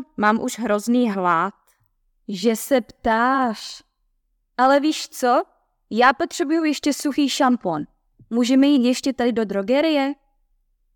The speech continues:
Speaker 1: Jasně, ale pak hned na jídlo. Dobrý den, můžu vám nějak pomoct?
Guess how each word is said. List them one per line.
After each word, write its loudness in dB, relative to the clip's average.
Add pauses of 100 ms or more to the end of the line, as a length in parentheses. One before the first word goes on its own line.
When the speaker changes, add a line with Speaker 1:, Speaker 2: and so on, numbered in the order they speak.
(680)
Speaker 1:
Jasně, -2 (180)
ale 2
pak 2
hned 2
na 4
jídlo. -2 (2000)
Dobrý 0
den, 0 (140)
můžu 0
vám 2
nějak 0
pomoct? -2